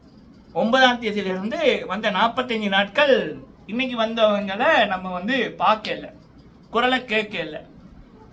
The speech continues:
கிருஷ்ணான்ற ஒருத்தருக்கான ஒரு குரல், "அந்த தம்பி அப்படி பண்ணியிருக்காதே" அப்படியான குரலை வந்து கேட்கல. இப்பதான் வந்து நம்ம பார்க்கிறோம். இதை நான் அழுத்தி சொல்ல ஆசைப்படுறேன்.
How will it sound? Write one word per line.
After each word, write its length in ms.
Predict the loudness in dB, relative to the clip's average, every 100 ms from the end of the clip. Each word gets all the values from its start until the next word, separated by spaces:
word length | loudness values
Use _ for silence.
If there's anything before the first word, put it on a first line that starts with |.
| -20 -20 -20 -20 -18 -10
கிருஷ்ணான்ற 560 | -6 2 4 4 4 0
ஒருத்தருக்கான 1000 | -2 -2 -2 -2 2 4 4 2 2 0
ஒரு 240 | -2 -6
குரல், 500 | 0 4 4 2 -10 -10
"அந்த 180 | -8
தம்பி 260 | -4 -2 -2
அப்படி 180 | -2 -4
பண்ணியிருக்காதே" 960 | -4 -2 -2 -2 -2 0 0 0 -2 -6
அப்படியான 440 | -4 0 0 0
குரலை 300 | -4 0 2
வந்து 220 | 2 -2 -6
கேட்கல. 420 | -8 -6 -12 -14 -12
இப்பதான் 460 | -8 0 4 4
வந்து 200 | 2 -4
நம்ம 240 | -6 -8 -4
பார்க்கிறோம். 400 | -4 -4 -8 -16 -12
இதை 320 | -4 0 2
நான் 160 | 4 4
அழுத்தி 320 | 2 -2 -4
சொல்ல 420 | -2 0 2 0
ஆசைப்படுறேன். 560 | -2 -6 -4 -8 -8